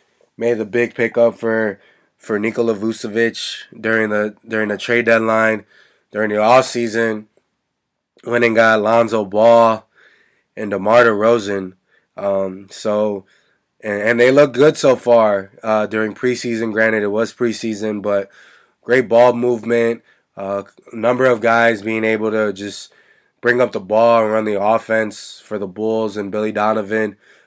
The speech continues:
uh, likes, obviously likes a, a three guard lineup. Saw a lot of that when, during his time in, in O K C. So,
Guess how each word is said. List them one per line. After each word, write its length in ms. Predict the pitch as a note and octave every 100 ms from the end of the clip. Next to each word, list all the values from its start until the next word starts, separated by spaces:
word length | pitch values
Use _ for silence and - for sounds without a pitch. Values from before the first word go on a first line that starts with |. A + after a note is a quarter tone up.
| _
uh, 320 | G2+ G2+ G2+
likes, 580 | G2 A2 A#2 - - - - _ _
obviously 460 | G#2 A2+ G#2+ - A2+
likes 320 | G#2+ A2+ -
a, 160 | G#2+ G2
a 80 | A2
three 260 | - A2+
guard 280 | A#2 A2+ A2+
lineup. 480 | G#2 G#2+ G#2+ A2 G2 _ _ _ _ _
Saw 300 | - G#2+ G#2+
a 20 |
lot 220 | G#2 G#2
of 80 | G#2
that 240 | G#2 G#2 G2
when, 160 | G2+ -
during 220 | G#2+ G#2+ G2+
his 180 | G2+
time 340 | - G#2+ G#2+ G2+
in, 180 | G2+ G2+
in 120 | G#2
O 140 | G2 G2+
K 220 | A2 G2+
C. 460 | - A2+ A2+ G#2+ - _ _ _ _
So, 520 | _ - G2+ G2+ G2